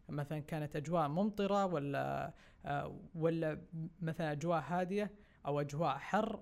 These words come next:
أجواء برد. بإمكانك على ذا الأساس، آه، تعرف وش تاخذ معك من،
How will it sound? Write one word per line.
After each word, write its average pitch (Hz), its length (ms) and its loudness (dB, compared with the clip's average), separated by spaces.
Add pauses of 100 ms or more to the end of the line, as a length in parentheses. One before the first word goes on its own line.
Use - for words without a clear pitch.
أجواء 151 380 0
برد. 180 400 0 (540)
بإمكانك 214 500 4
على 202 180 4
ذا 240 120 2
الأساس، 160 600 0 (420)
آه، 156 340 2
تعرف 233 500 2
وش 175 180 0
تاخذ 208 460 0
معك 180 340 0
من، 147 340 -2